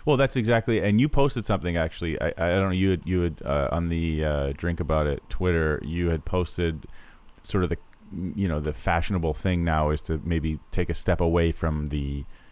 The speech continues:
uh, uh, really overly boozy,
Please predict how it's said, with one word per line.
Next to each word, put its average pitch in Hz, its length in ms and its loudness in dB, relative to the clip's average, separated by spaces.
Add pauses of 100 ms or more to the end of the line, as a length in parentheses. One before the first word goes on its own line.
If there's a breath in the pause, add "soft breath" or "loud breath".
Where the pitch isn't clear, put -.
(180 soft breath)
uh, 65 440 -2 (640)
uh, 71 180 -4
really 90 560 4
overly 85 360 4
boozy, 80 600 2